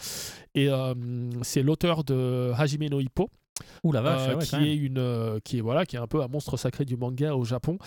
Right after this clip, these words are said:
Speaker 1: euh, qui, euh, qui a mis, euh, en, en message de soutien à l'auteur, euh, Monsieur Arakawa, puisqu'il s'appelle Monsieur Arakawa, l'auteur de ce manga,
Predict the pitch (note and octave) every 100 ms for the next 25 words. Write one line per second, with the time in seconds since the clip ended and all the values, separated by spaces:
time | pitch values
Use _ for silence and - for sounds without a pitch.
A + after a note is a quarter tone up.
0 | - - - C3 A#2+ A2+ - - D3 D#3
1 | B2 A#2 A2+ A2 - - D#3+ C3 D3 E3+
2 | B2+ A#2+ B2 - B2 B2+ B2+ C3 - D3
3 | B2 B2+ - - D3 C#3+ B2 A#2+ D3+ E3+
4 | E3 B2+ B2 A#2+ A#2 A2+ G#2+ - - D3+
5 | C#3+ B2+ C3 - B2+ D3+ F#3 - C3 B2
6 | A#2 A2+ C#3 B2 - B2 E3 - C3+ A#2
7 | - A#2 A#2+ D3